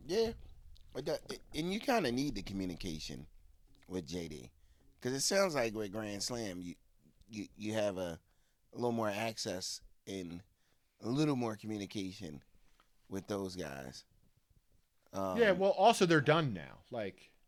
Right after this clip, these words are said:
Speaker 2: they use it every day. You know what I mean?
Speaker 1: Yeah.
Speaker 2: Like, they're in. And, like, I, I, I will say one thing that's good about this app, it seems like, is that you, like, I don't ever see them moving. You know what I mean?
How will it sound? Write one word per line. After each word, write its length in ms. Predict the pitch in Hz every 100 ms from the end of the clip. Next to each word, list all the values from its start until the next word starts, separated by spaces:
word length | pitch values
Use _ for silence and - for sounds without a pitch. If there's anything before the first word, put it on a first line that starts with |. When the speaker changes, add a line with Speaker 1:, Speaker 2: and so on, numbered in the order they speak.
| _ _ _ -
Speaker 2:
they 80 |
use 260 | 139 151 139
it 60 | 120
every 200 | 104 90
day. 280 | - - - - _ _ _
You 80 | 113
know 60 | 123
what 60 |
I 40 | 113
mean? 200 | 107 90
Speaker 1:
Yeah. 120 | 76 - - - - - -
Speaker 2:
Like, 280 | - 120 107
they're 180 | 135 131
in. 260 | 139 95 69 - _ - - - - - _ _ -
And, 180 | 165 156
like, 180 | 143 131
I, 100 | 147 -
I, 120 | 135 -
I 60 | 156
will 180 | 190
say 180 | 160 147
one 300 | 113 135 151
thing 160 | 147 147
that's 160 | 120
good 200 | - 127
about 220 | 127 117 123
this 140 | 110
app, 300 | 104 123 147
it 120 | 139
seems 280 | - 143 143
like, 200 | 151 160 - _ _ _ _ _ - _ _ 123
is 140 | 117
that 120 | 113
you, 260 | 104 107 101 - - - - - - -
like, 140 | 117
I 120 | 123
don't 200 | 147 139 -
ever 200 | 120 110
see 200 | - 120
them 280 | 104 95 82 - - - -
moving. 280 | 101 104 - - - - - - - - - - _ _ - - -
You 80 | 104
know 80 |
what 80 | 107
I 20 |
mean? 300 | 107 117 143